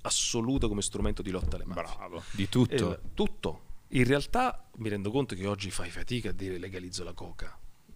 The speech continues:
Speaker 1: Quindi non, in questo mondo è impensabile, ma in una si-, in un mondo che immagino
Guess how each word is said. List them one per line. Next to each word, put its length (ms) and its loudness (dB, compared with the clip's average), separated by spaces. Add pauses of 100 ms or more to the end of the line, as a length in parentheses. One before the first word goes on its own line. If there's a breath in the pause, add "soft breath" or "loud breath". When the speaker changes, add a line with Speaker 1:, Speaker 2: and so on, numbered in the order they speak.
(640 loud breath)
Speaker 1:
Quindi 360 -2
non, 240 -2
in 120 -2
questo 280 2
mondo 240 4
è 40 4
impensabile, 720 -2
ma 280 2 (340)
in 140 -4
una 200 -2
si-, 200 -2
in 80 2
un 140 4
mondo 380 6
che 100 2
immagino 720 2